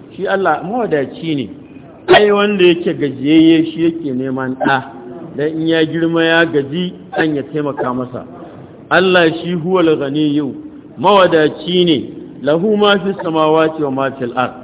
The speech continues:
Abin da ke cikin sammai da ƙasa nashi ne. To ya kuma zai rike ɗa bayan duk halitta sani? In inda, in indakum min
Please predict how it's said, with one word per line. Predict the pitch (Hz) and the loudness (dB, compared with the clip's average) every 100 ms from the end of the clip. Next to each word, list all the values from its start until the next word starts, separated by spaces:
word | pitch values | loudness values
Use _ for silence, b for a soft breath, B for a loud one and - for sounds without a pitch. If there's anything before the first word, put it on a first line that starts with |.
| - - - - - - | -20 -20 -20 -20 -10 -4
Abin | 135 175 214 | -2 0 2
da | 185 | 2
ke | 170 160 151 - | 0 0 -2 -4
cikin | 190 180 | -4 -4
sammai | 170 147 156 170 | -4 -2 0 0
da | 143 | -2
ƙasa | - 156 160 151 147 | -4 -4 -2 -4 0
nashi | 156 156 151 123 | 0 0 -2 -10
ne. | 117 139 - - - - - - | -8 -8 -8 -12 -20 -20 -20 -6
To | 151 | 0
ya | 151 | 0
kuma | 151 160 175 | 0 -2 0
zai | 185 165 | 2 2
rike | 147 156 | 0 -2
ɗa | 156 156 - - - - - - | 2 2 0 -6 -18 -20 -6 2
bayan | 165 175 165 | 4 4 2
duk | 180 | 0
halitta | 160 151 156 143 120 | 0 -2 -2 -4 -6
sani? | - 208 156 - - - - - - | -4 -2 -4 -6 -18 -20 -20 -20 0
In | 226 233 214 | 2 2 -2
inda, | 202 180 170 214 214 - | -2 -2 0 2 0 0
in | 202 214 | 2 2
indakum | 208 208 208 190 185 196 196 190 - - - - | 2 -2 0 -2 -2 -2 -4 -6 -10 -18 -20 -8
min | 139 185 | -2 -2